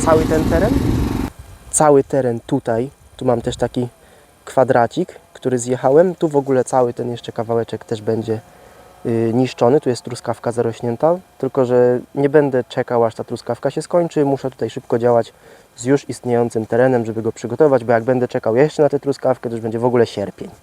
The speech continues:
No i tu mam jeszcze taki kawałeczek. Tu jest nawet chyba coś koło dwudziestu ośmiu metrów, także nieźle i szerokości chcę zrobić może coś w okolicy sześciu, także sześć na trzydzieści to prawie powierzchnia takiego tunelu,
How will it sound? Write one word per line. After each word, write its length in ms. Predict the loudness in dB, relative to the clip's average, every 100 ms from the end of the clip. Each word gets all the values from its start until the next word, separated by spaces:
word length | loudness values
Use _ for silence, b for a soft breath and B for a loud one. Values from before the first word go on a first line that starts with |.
| -2
No 160 | 4 4
i 80 | 4
tu 120 | 0
mam 160 | 2
jeszcze 200 | 0 -4
taki 220 | -8 -10 -4
kawałeczek. 640 | -2 0 -2 -4 -12 -14 -18 -14
Tu 100 | -4
jest 160 | -4 2
nawet 300 | 0 0 -4
chyba 260 | -4 -4
coś 180 | -4 -10
koło 340 | -2 0 0 -2 b b b b b
dwudziestu 560 | -8 -6 -4 -8 -4 -4
ośmiu 280 | -4 -4 2
metrów, 480 | 2 2 -10 -14 -12
także 360 | -14 -10 -12 -12 -20 b b b b b -2
nieźle 480 | 2 2 2 4 4
i 40 |
szerokości 540 | 2 -2 0 -4 -4 -12
chcę 160 | -10
zrobić 400 | -4 -4 -4 -10
może 280 | -8 -6 -6
coś 200 | -8 -8
w 60 | -4
okolicy 380 | -2 -2 -6
sześciu, 380 | -2 -2 -2 -16
także 320 | -14 -12 -12
sześć 240 | -2 -2 0
na 100 | -6
trzydzieści 480 | -6 -6 -6 -6 -10
to 60 |
prawie 240 | -6 -8 -6
powierzchnia 400 | -4 -2 -2 -4
takiego 280 | 0 -2
tunelu, 420 | 2 4 4 2